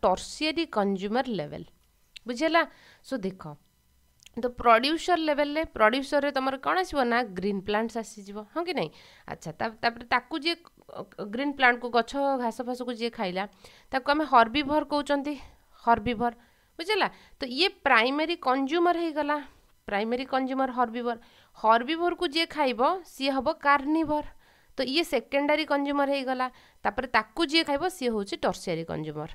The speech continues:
ବୁଝୁଛି କି ନାହିଁ? ସପୋଜ ଏଠି ଘାସ ଥିଲା, ଗ୍ରାସେସ୍ ଥିଲା, ପ୍ରା-, ମାନେ ପ୍ରଡ୍ୟୁସର ଲେଭେଲରେ, ତାକୁ ମାନ୍ୟ ଖାଇଲା ତମର କିଏ? ରାବିଟ୍ ଖାଇଲା, ପୁଣି ରାବିଟ୍କୁ ଧରିନିଅ ଫକ୍ସ ଖାଇଲା, ଫକ୍ସକୁ ଧରିନିଅ ଟାଇଗର ଖାଇଲା।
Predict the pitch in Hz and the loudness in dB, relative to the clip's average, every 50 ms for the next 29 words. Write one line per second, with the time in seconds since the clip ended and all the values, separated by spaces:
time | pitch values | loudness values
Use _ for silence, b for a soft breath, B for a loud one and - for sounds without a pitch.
0 | - - - 247 277 349 330 359 302 262 220 185 196 202 208 202 - 220 240 233 | -16 -14 -8 -4 -4 -2 -2 -2 0 0 0 -2 -2 -4 -8 -8 -4 -4 -4 -4
1 | 220 202 226 226 b b b b b b b - 196 208 226 196 226 196 190 - | -4 -6 -10 -14 b b b b b b b -12 -10 -10 -10 -10 -10 -12 -12 -10
2 | - 262 254 302 330 392 359 254 196 165 - - 190 180 185 180 190 - - 233 | -10 -10 -8 -6 -4 -4 -4 -4 -6 -12 -16 -18 -8 -6 -6 -6 -6 -6 -8 -10
3 | 247 240 240 - 254 254 254 247 254 247 - 214 202 196 196 - - 214 214 208 | -10 -10 -10 -10 -6 -4 -4 -4 -4 -6 -8 -6 -6 -6 -6 -6 -8 -8 -10 -10
4 | 202 202 214 202 208 208 214 240 247 240 - 277 262 277 285 294 320 320 311 277 | -10 -10 -8 -8 -6 -4 -4 -6 -6 -4 -4 -4 -2 -2 -4 -4 -4 -4 -4 -4
5 | 190 170 b b b b b b - 185 180 - - 233 226 220 214 220 214 214 | -6 -8 b b b b b b -8 -8 -8 -6 -8 -6 -4 -4 -4 -4 -4 -4
6 | 214 208 220 220 226 233 B B B B B B - - 208 202 208 214 208 226 | -4 -4 -2 -2 -2 -4 B B B B B B -6 -4 -2 -2 -2 -2 -2 -4
7 | 220 226 226 240 233 294 294 240 170 156 160 151 - _ _ _ _ _ _ _ | -4 -4 -4 -4 -2 0 0 0 0 -2 -8 -14 -20 _ _ _ _ _ _ _
8 | _ _ _ _ _ _ _ _ _ - - - 208 214 208 190 196 202 262 269 | _ _ _ _ _ _ _ _ _ -18 -8 -4 0 4 4 4 4 2 0 -4
9 | 233 - - 311 320 320 320 302 240 180 b b b b b b b b b - | -4 -4 -2 -2 0 2 2 0 0 0 b b b b b b b b b -8
10 | - 202 202 202 196 196 175 175 196 240 240 - - 240 208 240 214 214 220 226 | -6 -4 -4 0 2 2 2 2 2 -2 -4 -6 -8 -6 -4 -4 -4 -4 -4 -4
11 | 226 226 - - 233 - - - - 330 339 339 330 311 349 - - 185 - - | -4 -2 -2 -4 -4 -4 -8 -6 -4 -2 0 0 0 0 0 -2 -4 -8 -10 -12
12 | - - - 185 190 185 165 180 208 147 - - - 175 160 165 170 - - 175 | -14 -14 -10 -8 -8 -8 -6 -6 -8 -8 -6 -6 -6 -6 -6 -8 -10 -10 -10 -12
13 | 156 151 147 | -12 -12 -14